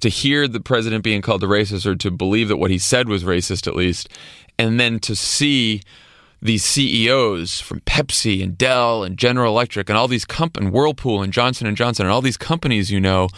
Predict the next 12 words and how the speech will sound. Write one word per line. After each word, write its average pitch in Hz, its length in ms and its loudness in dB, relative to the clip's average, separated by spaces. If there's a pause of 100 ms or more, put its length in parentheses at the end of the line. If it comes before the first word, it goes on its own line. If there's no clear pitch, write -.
(520)
the 113 80 0
pictures 165 500 0
of 110 80 0
them 104 200 2
sitting 151 480 0
with 107 220 -2
him 101 460 0 (440)
in 127 460 0
the 120 120 2
White 156 340 0
House, - 440 -2 (240)
because 123 360 0